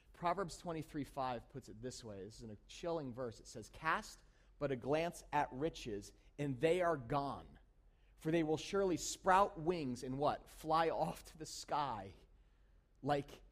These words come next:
an eagle." I, I looked at that. I looked at that television, all this stuff sitting, sitting piles and piles, street after street, just all this stuff.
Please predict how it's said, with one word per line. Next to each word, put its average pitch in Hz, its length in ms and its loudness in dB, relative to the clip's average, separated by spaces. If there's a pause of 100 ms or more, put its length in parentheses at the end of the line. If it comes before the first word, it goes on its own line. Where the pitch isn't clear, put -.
(240)
an 135 180 -4
eagle." 135 400 2 (260)
I, 135 140 0 (180)
I 147 60 2
looked 185 300 6
at 160 100 -2
that. 156 140 6
I 131 60 4
looked 190 220 2
at 185 100 -4
that - 340 -2
television, 170 440 6
all 160 160 2
this 165 120 -6
stuff - 260 -2
sitting, 170 300 -6 (180)
sitting 156 220 -4
piles 208 520 2
and 185 80 -2
piles, 156 280 0
street 214 320 -4
after 180 240 0
street, 151 360 -4
just 123 140 -12
all 185 240 -6
this 175 140 -6
stuff. - 360 -14